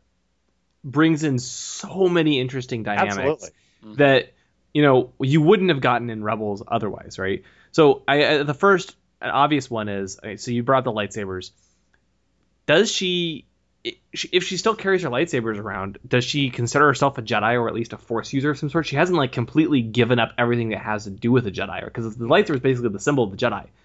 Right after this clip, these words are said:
Speaker 1: She's, so she, she's still carrying around the symbol of the Order that in many ways kind of betrayed her, uh, and turned their back on her.
Speaker 2: And it would be the same
Speaker 1: Um,
Speaker 2: thing with Asajj Ventress, too, because Ventress
Speaker 1: that
Speaker 2: is
Speaker 1: is
Speaker 2: still
Speaker 1: true.
Speaker 2: around.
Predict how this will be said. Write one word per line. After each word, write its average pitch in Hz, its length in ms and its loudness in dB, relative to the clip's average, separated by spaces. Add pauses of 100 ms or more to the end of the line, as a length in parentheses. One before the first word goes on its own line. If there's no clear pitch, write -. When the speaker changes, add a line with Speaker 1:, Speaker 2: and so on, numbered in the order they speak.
(160)
Speaker 1:
She's, 131 180 -2
so 139 100 2
she, 151 200 0
she's 139 260 -4
still 220 220 4
carrying 147 380 0
around 107 520 0 (260)
the 123 100 -4
symbol 143 440 2
of 107 80 -2
the 117 100 0
Order 113 360 2
that 98 220 -6 (380)
in 127 180 2
many 170 200 4
ways 110 300 4
kind 113 220 -8
of 101 80 -8
betrayed 107 400 -6
her, 92 240 -10 (560)
uh, 104 520 -2
and 101 160 -4
turned 131 200 2
their 104 80 2
back 104 260 -2
on 92 120 -12
her. - 220 -12 (1500)
Speaker 2:
And 151 120 -2
it 175 40 -2
would 180 100 0
be 135 60 6
the 123 240 6
same 110 160 4
Speaker 1:
Um, - 60 -8
Speaker 2:
thing 139 200 -10
with 120 180 -6 (160)
Asajj 120 360 -2
Ventress, 135 420 -6
too, 151 200 0
because 98 300 -6
Ventress 123 420 -2
Speaker 1:
that 139 100 4
Speaker 2:
is 143 60 4
Speaker 1:
is 131 60 2
Speaker 2:
still 127 80 -2
Speaker 1:
true. 160 160 4
Speaker 2:
around. 151 300 -2